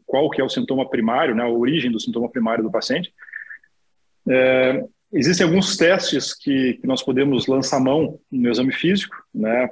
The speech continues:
pra, pra impacto anterior. O mais clássico deles é o teste do FADURI, né, de que é flexão, adução e rotação interna, que é um teste mandatório pra gente fazer o diagnóstico do, do impacto no sabular.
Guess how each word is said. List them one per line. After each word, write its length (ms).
pra, 340
pra 120
impacto 320
anterior. 380
O 320
mais 260
clássico 480
deles 320
é 60
o 60
teste 440
do 100
FADURI, 460
né, 140
de 80
que 100
é 60
flexão, 440
adução 440
e 40
rotação 400
interna, 400
que 80
é 40
um 60
teste 240
mandatório 680
pra 340
gente 200
fazer 200
o 60
diagnóstico 560
do, 200
do 120
impacto 340
no 80
sabular. 400